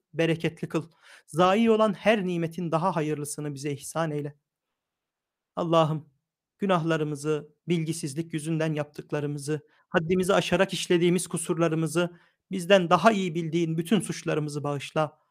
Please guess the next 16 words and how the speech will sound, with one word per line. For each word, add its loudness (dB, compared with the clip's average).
Allah'ım, 2
ciddi -2
ve 0
şaka -2
yollu 2
yaptıklarımızı, -2
yanlışlıkla 0
ve 0
bilerek 0
işlediğimiz -2
günahlarımızı -4
affeyle. 0
Allah'ım, 4
bütün 2
bu -8
kusurların -2